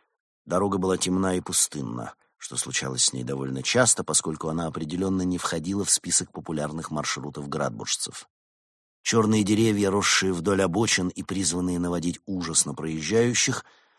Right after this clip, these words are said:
уже так отчаялись дождаться этих самых проезжающих, что от тоски наводили ужас лишь друг на друга. "Улис, допустим, мы найдем этих самых сфинксов преисподней",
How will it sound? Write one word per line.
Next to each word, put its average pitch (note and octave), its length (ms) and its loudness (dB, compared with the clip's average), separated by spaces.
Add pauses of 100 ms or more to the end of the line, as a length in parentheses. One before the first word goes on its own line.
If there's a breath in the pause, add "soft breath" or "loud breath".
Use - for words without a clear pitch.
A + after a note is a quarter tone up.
(140 soft breath)
уже G#2 240 0
так G#2 320 2
отчаялись E2+ 720 2
дождаться D#2+ 720 2
этих E2 220 -6
самых D#2 300 -2
проезжающих, C3+ 840 4
что - 180 2
от F#2+ 140 -4
тоски - 340 2
наводили A2 500 2
ужас B2 380 2
лишь G2+ 220 -2
друг F#2 260 -4
на G2+ 140 -4
друга. A1+ 480 -10 (1000)
"Улис, D2 380 0
допустим, B2+ 480 -2
мы C#3 100 2
найдем C#3+ 440 2
этих A2 220 -2
самых A2+ 320 2
сфинксов - 520 -2
преисподней", - 760 -6